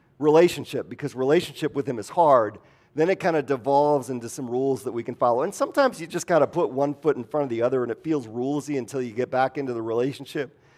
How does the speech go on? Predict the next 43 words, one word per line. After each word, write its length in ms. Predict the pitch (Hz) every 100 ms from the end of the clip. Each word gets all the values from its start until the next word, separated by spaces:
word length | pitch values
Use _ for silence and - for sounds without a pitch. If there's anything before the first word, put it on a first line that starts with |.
| _ _ -
But 140 | 120
you 80 | 220
may 120 | 233
be 120 | 180
here 260 | 170 135 107
'cause 140 | 117
this 140 | 120 -
is 60 |
what 140 | 139 123
you're 80 | 104
supposed 260 | 135 113
to 60 | -
do, 200 | 95 - _ _ _ _ _ _ _ _ _
you 120 | 131
know? 320 | 117 120 117 104 _ _ _ _ _ _ _ _ -
Um, 360 | 127 110 104 120 _
I 60 | 156
remember 580 | 180 165 147 139 123 - _ -
listening 320 | 147 160 139
to 200 | 117 107
Tim 300 | - 156 143
Keller, 340 | 135 131 127
this 120 | 120 156
is 60 |
probably 360 | - 117 107 107
fifteen, 480 | - 143 - 127 107
twenty 320 | - 131 120
years 220 | 113 104
ago, 400 | 104 104 101 92
and 100 | 117
he 120 | 117
said, 320 | 110 - 110 107
um, 280 | 98 95 - _ _ _ _ _ _ _
he 120 | -
said, 200 | 135 147
"If 140 | 127 113
when 280 | 127 123 120
something 320 | - 180 196
goes 200 | 196 165
bad 320 | - 123 127
in 80 | 123
your 140 | 117
life, 440 | 110 107 98 -